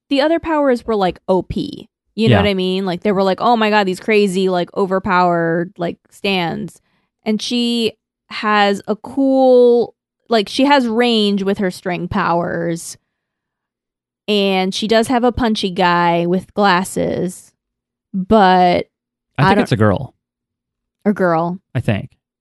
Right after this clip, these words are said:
Speaker 1: I thought it was a guy. Well, whatever.
Speaker 2: I don't know.
Speaker 1: We don't know. Um,
Speaker 2: I mean, it's like the string is perfect for prison, right? Like, just being able to grab stuff, sneak through
Speaker 1: Mm.
Speaker 2: bars and all that.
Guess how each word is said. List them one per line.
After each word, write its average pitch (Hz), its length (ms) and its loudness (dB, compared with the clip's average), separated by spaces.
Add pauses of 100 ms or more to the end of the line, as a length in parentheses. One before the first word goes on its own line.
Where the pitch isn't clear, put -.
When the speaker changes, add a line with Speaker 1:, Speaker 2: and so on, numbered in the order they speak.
(120)
Speaker 1:
I 254 120 -2
thought 311 160 -2
it 247 40 2
was 202 140 -4
a - 60 -12
guy. - 320 -20 (340)
Well, 240 160 0
whatever. 202 240 -2
Speaker 2:
I 107 60 -2
don't 98 140 -6
know. - 200 -12
Speaker 1:
We 277 120 -2
don't 302 180 -2
know. 208 320 -10 (1120)
Um, 196 720 2 (520)
Speaker 2:
I 190 100 2
mean, 214 260 0 (400)
it's - 160 -4
like 185 280 -4 (220)
the 165 80 -4
string - 640 -6
is 139 240 -2 (120)
perfect 139 440 -8
for - 160 -6
prison, 131 680 -2 (260)
right? 165 280 -2 (120)
Like, 127 160 -4 (100)
just - 180 -14
being 123 180 0
able 110 120 -2
to 107 80 0
grab 104 340 -2
stuff, 113 420 -2
sneak - 260 -4
through 208 200 0
Speaker 1:
Mm. - 40 0
Speaker 2:
bars 110 440 2
and 110 100 -2
all 104 160 0
that. 101 360 -4